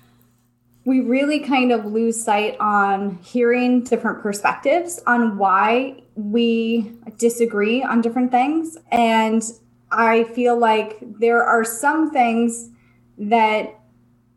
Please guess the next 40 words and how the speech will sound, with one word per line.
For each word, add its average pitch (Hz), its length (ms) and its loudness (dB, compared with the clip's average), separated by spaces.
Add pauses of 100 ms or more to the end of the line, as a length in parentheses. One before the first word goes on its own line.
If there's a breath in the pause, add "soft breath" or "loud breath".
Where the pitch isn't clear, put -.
(600)
you 226 220 2
can 240 180 4
look 226 180 2
at 220 260 2
and 214 180 -2
say, 208 360 0
"I - 120 -2
really 220 300 2
disagree 214 480 0
with 277 200 -2
this," 294 300 0
and 233 120 2
then 233 120 2
change 226 220 0
your 226 100 -4
mind 226 160 0
and 233 120 2
say, 214 200 -2
"You 220 80 -2
know 208 120 -4
what, 214 180 -6
now 214 180 -2
that 208 120 -4
I've 196 120 -4
heard 240 180 2
about 233 180 2
it, 226 100 2
I 220 40 0
really 208 320 0
agree 254 260 -2
with 254 160 -2
it," 185 160 0
like 208 160 -4
you're 208 100 -4
saying. 247 520 -2 (480 loud breath)
But 240 440 0
I 240 160 2
also 262 540 0
feel 247 320 0
like 226 400 -2